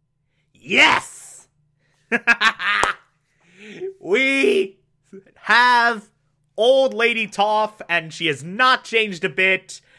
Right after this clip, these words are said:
Uh, we have that final line of, "Good to see you again, Twinkle Toes."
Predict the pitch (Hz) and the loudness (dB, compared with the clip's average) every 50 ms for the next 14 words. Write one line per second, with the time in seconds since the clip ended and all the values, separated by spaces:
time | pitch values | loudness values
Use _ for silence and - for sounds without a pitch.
0 | - - - _ _ 156 156 151 147 147 160 160 196 226 254 254 254 240 226 214 | -20 -20 -20 _ _ -4 -2 -2 -2 -4 -4 -2 0 0 0 0 0 0 0 0
1 | - - _ 214 208 208 196 190 180 180 185 190 185 185 190 190 185 180 165 151 | 0 -2 _ -2 0 0 0 -2 -4 -4 -2 -2 -2 0 -2 -2 -2 -2 -6 -8
2 | 143 156 _ - 254 220 196 190 175 - - 143 135 127 117 113 113 110 110 107 | -8 -14 _ -10 -10 -8 -8 -8 -10 -8 -8 -8 -8 -8 -8 -10 -12 -12 -10 -10
3 | 120 110 107 113 110 104 - - - 120 117 - - 113 107 - - 127 120 117 | -10 -10 -10 -12 -14 -18 -18 -14 -12 -12 -12 -12 -14 -16 -16 -8 -4 -4 -4 -2
4 | 117 117 117 117 117 113 - - | -4 -6 -8 -8 -10 -12 -14 -20